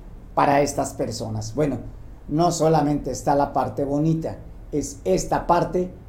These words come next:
que también tenemos que ver y que atender para poder, eh, celebrar un Día del Niño en donde, eh,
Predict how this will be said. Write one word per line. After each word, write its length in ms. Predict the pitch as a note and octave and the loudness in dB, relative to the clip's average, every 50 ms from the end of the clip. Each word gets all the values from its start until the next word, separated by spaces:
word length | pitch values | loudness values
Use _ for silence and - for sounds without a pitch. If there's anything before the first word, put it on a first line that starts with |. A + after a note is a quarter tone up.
| - - - - | -18 -18 -12 -10
que 100 | - A#2+ | -8 -4
también 360 | - C3 B2+ C3+ D3 D3+ C#3+ | -2 -2 0 0 0 0 0
tenemos 420 | - C#3 C3+ D#3 F3 F#3 E3+ - | -2 0 0 2 2 2 0 0
que 140 | - E3 C#3+ | 0 2 2
ver 320 | C#3 C#3+ C3+ C#3 D3 E3 - - | 4 4 2 2 0 -2 -4 -8
y 100 | - A#2+ | -8 -4
que 140 | A#2 D#3+ D#3+ | 0 2 4
atender 560 | E3 E3 E3+ D3 C3+ B2+ B2 B2+ C3 C3+ D#3+ - - - - - - - - - - - - | 4 4 2 0 0 0 0 0 -2 -2 -4 -10 -14 -16 -16 -16 -16 -16 -16 -16 -18 -8 0
para 460 | - D3+ D3+ D3+ D3+ D3 C#3+ C#3+ - - - - - | 4 4 6 6 6 4 4 2 -2 -12 -18 -12 -6
poder, 480 | - A#2+ A#2+ B2+ C3+ C#3 C#3 C#3+ C#3 - - | -4 -2 0 2 2 2 2 0 -2 -6 -8
eh, 400 | C#3 A#2+ A2 A2+ A2 A2 A2 A2 - - - - - - - | -8 -6 -6 -4 -6 -6 -6 -8 -10 -12 -14 -16 -18 -18 -18
celebrar 800 | - - - F3+ F3 E3 D#3+ D3+ B2+ C#3 D3 D#3+ D#3+ - - - - - - - - - - - - | -14 -2 4 4 6 6 6 4 4 6 6 6 6 6 2 -2 -10 -12 -14 -16 -18 -18 -16 -12 -6
un 220 | - C#3+ C3+ C3 C3+ | -4 -2 -2 0 2
Día 260 | D3+ D3+ D#3 D3+ D3 | 4 6 6 6 6
del 180 | C#3 C3 A#2+ B2 | 4 2 0 0
Niño 400 | C3+ D#3 E3+ E3 D#3+ D#3+ E3 D#3+ - - - - - - - - - - - - | 2 2 2 4 4 2 2 0 -2 -6 -12 -14 -16 -16 -16 -18 -18 -16 -14 -10
en 180 | B2+ C3 B2+ | -6 -4 -4
donde, 800 | A#2+ B2 A#2+ A#2 A#2+ A#2 B2 B2 B2 A#2+ B2 B2 A#2+ A#2 - - - - - | -4 -2 -2 -2 0 0 0 0 0 0 0 0 -2 -4 -6 -8 -12 -12 -10
eh, 280 | B2 A2+ A2 A2 A2 | -6 -4 -4 -4 -4